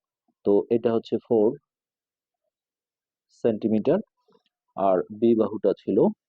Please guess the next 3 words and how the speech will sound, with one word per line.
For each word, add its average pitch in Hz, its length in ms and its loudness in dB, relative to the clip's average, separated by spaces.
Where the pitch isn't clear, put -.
থ্রি 95 200 -4
সেন্টিমিটার। 78 520 -8
তো 110 100 0